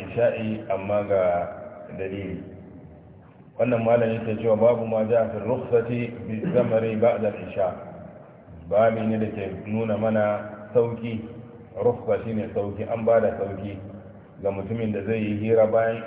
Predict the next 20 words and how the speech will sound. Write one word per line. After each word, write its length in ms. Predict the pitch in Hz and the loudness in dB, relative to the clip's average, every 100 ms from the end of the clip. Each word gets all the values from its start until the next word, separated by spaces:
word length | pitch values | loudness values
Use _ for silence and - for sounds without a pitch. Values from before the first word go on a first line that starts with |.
| 98 | -8
isha'i. 320 | 98 98 87 87 - - - - - - - - - - | 0 0 0 -8 -14 -16 -18 -20 -20 -20 -20 -20 -20 -10
Wannan 240 | - 123 120 | 0 4 4
ya 100 | 120 | 4
kawo 180 | 127 131 | 4 4
hadisi 540 | 117 127 120 117 110 | 4 2 -2 -4 -2
da-, 240 | 110 104 101 | 0 0 -2
daga 240 | 104 104 117 | 0 0 0
Ahmad 240 | 131 107 | 0 0
dan 140 | 113 110 | 0 0
Mani 240 | 107 120 | 0 0
ibn 240 | 110 110 107 | -2 -2 -2
har 160 | 101 110 | 0 0
yanzu 380 | 107 101 - 135 - - - - - | 0 -2 -4 -8 -10 -14 -18 -18 -2
ya 160 | 107 | 2
dangana 440 | 110 123 113 110 107 | 4 4 2 2 2
zuwa 160 | 113 107 | 0 -2
ga 120 | 104 | -2
Umar 220 | 107 110 107 | -2 -2 0
dan 120 | 110 | -2
Khattab 380 | 107 - 113 107 | -4 2 4 4